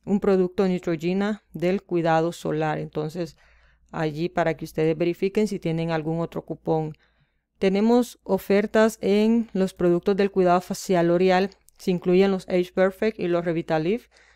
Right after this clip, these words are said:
Son los moisturizers, gastas treinta, recibe diez en E C B, límite de uno por tarjeta.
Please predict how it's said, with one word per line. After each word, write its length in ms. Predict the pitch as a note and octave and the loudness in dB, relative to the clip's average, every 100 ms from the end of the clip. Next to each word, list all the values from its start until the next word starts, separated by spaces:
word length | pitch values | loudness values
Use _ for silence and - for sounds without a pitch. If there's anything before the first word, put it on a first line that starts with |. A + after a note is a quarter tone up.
| _ | _
Son 240 | - G3 | -2 0
los 100 | G3+ | 0
moisturizers, 720 | F#3+ F3+ F#3 F#3 G3+ A#3 A3+ | -2 -2 0 0 0 -2 -4
gastas 380 | G3 F3 - F3+ | -2 -4 -4 -8
treinta, 340 | - F#3 G#3 G#3+ | -2 -2 0 -2
recibe 460 | F#3 - F3+ F3 | -2 -4 -2 0
diez 180 | F3 F3+ | 0 0
en 140 | F#3 | -2
E 40 | F3 | -4
C 160 | - | -4
B, 200 | F#3 A#3 | -2 -2
límite 480 | - F#3 F#3 F#3+ F#3+ | -2 -2 0 0 0
de 120 | F3 | 0
uno 280 | E3+ E3+ F3 | -2 -2 -4
por 180 | E3+ F3 | -4 -6
tarjeta. 580 | - E3+ F#3 F3 A#3+ | -4 -4 -4 -2 -4